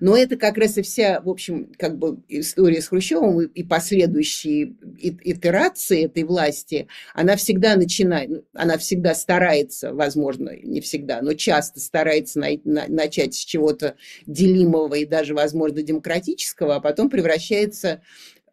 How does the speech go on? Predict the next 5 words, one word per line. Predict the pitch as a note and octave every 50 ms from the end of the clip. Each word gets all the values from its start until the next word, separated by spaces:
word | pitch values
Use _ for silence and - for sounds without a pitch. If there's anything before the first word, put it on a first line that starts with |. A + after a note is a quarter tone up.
| - -
во | - E3+ F3+ F3+
всех | F3+ - - G3+ F3 D#3+ - -
своих | - C#3+ D3 C#3+ D3 C#3+ - -
практически | - D#3 C#3 - - - B2+ - C#3+ C#3+ - - - D3
вариантах, | C#3 D#3+ D#3+ E3+ G3 D4 E4 E4 - F3 D#3 - _